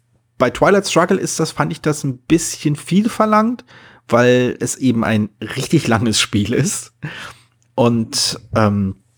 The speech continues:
die Entscheidung, die du halt zwischen diesen einzelnen Karten, äh, fällst, weit ausreichen und viel Variablen drinne haben und so,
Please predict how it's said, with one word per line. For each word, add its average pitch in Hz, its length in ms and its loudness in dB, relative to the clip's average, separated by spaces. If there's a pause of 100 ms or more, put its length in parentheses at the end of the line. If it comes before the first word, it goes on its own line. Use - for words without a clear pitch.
(640)
die - 200 2
Entscheidung, 127 500 4
die 135 100 4
du 117 140 4
halt 113 120 2
zwischen 135 420 2
diesen 110 280 0
einzelnen 113 380 0
Karten, 107 680 0
äh, 101 280 0
fällst, 117 500 2 (840)
weit 117 400 2
ausreichen 120 560 2
und 104 120 -4
viel 120 240 0
Variablen 113 500 4
drinne 120 260 0
haben 110 260 0
und 107 140 -8
so, 107 260 0